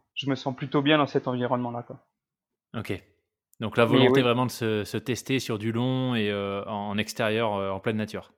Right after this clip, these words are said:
Speaker 1: Complètement, ouais. Sur le, sur la première aventure, c'était ça l'idée, c'est que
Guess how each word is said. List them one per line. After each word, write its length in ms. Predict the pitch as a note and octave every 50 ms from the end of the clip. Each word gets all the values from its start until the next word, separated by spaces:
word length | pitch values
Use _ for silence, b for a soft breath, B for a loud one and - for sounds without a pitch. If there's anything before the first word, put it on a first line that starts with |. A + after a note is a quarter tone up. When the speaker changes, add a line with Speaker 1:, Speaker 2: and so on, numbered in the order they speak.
| _ _ _ _ _
Speaker 1:
Complètement, 500 | - - D#3 C#3+ E3 D#3 D#3+ D#3+ D3+ C#3+
ouais. 140 | C#3 C3+ - -
Sur 320 | - - - - D3 C3 C3
le, 300 | B2+ B2+ B2+ B2+ B2+ C3
sur 160 | - - C#3
la 80 | C3+ C3
première 300 | - - C#3 C#3 C3 C3
aventure, 400 | C3 B2+ B2+ B2+ - D#3+ D3+ -
c'était 240 | - C3 - C3+
ça 180 | B2 - - C#3
l'idée, 400 | C3+ C3 B2+ B2+ C3+ D3+ D#3+ D#3+
c'est 200 | D#3 - C3+ B2+
que 360 | - - B2+ A#2+ A#2 A#2 A2+